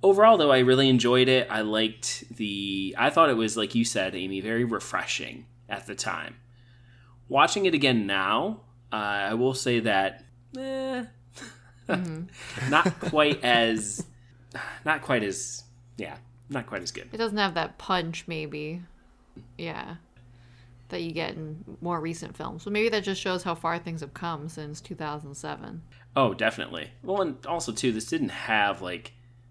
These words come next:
Speaker 1: the massive budget that,
Speaker 2: Mm-hmm.
Speaker 1: you know, Lord of the Rings had or any of those other really big C G I m-, mammoth films.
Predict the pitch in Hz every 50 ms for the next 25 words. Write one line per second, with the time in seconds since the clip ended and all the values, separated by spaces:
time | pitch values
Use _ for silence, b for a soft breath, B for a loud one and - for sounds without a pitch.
0 | b - - - 107 101 101 98 98 95 - - 98 87 82 - - 92 87 85
1 | - 82 80 76 - - 78 78 - - - 196 180 180 185 - - - - -
2 | - - 76 82 87 85 80 76 - - 78 78 76 73 73 78 76 - - 82
3 | 76 73 71 - - - 67 - - - - - - - - - - - - -
4 | - - - - - - - - - - - - 98 92 85 85 82 87 90 87
5 | 90 87 87 87 85 85 92 85 87 87 85 - - - 87 85 85 82 78 -
6 | - - - 95 - 95 95 90 80 82 85 85 85 87 85 - - - - -
7 | - - - - - - 113 98 95 95 92 90 87 90 90 - - - 98 90
8 | 87 87 87 87 87 - - -